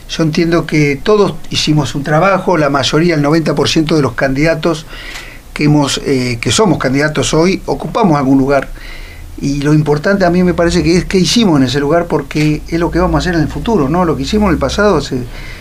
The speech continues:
es un poco lo que pensamos y lo que vamos a hacer en el futuro. Y eso creo que es lo que hay que tratar de visualizar como vecino para elegir la mejor opción, ¿no? Ahí me parece que tiene que estar el secreto de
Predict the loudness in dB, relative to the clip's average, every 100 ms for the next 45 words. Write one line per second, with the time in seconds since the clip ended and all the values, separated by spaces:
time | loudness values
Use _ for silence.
0 | -6 0 2 2 0 0 0 -2 -4 -4
1 | 0 2 2 2 -2 -2 0 2 2 0
2 | -2 -4 -4 -6 -4 -2 0 2 2 0
3 | -2 -12 -14 -14 -14 -2 2 4 2 2
4 | 4 4 4 2 0 0 2 2 4 2
5 | 0 -2 -10 -12 -10 -2 0 2 2 4
6 | 4 4 2 4 2 2 4 4 4 4
7 | 4 4 0 -6 -18 -8 -2 2 2 2
8 | 2 2 4 2 2 2 2 2 2 2
9 | -4 -10 -10 -2 2 2 0 0 0 0
10 | 0 0 0 -2 -2 -2 -2 -2 -2 -2
11 | -2 -2 -2 0 2 2 2 0